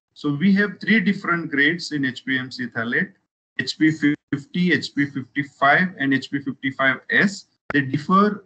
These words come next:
either in the solu-, uh, soluble P H range, like each P-, uh, each, uh, grade has a different solubility, like above P H five point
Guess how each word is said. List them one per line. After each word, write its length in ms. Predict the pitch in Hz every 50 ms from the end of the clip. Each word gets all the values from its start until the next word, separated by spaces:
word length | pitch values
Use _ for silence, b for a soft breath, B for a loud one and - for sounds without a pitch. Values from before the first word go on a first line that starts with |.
| -
either 340 | - 127 135 139 135 165 170 165 165
in 80 | 160 165
the 80 | 151 156
solu-, 480 | 156 - 139 127 127 135 147 147 139 -
uh, 100 | 139 135
soluble 520 | 131 131 135 127 139 147 147 143 156 156 151
P 280 | 151 - 139 135 143
H 280 | 147 147 147 - - - 147 139
range, 300 | 147 160 190 196 196 - - _ _ _ _ _ _ -
like 240 | - 131 143 139 135
each 280 | 143 165 165 - -
P-, 320 | - 151 151 151 151 156 160 -
uh, 140 | 127 135 127 117 151
each, 220 | 170 165 - - - - -
uh, 460 | 127 131 135 131 127 131 127 123 123 123 - _ - 127
grade 300 | 117 123 143 156 160 156
has 220 | 151 143 131 131
a 80 | 139 135 120 135
different 440 | 117 - - 139 160 175 175 175 - - -
solubility, 800 | - - 131 131 135 143 131 131 135 135 135 - 156 180 208 208 - _ _ _ -
like 180 | - 131 135 -
above 400 | 127 120 131 147 147 143 147 -
P 160 | 139 135 135
H 160 | 135 135 - - -
five 200 | 123 120 117 117
point 300 | 135 135 135 135 131 120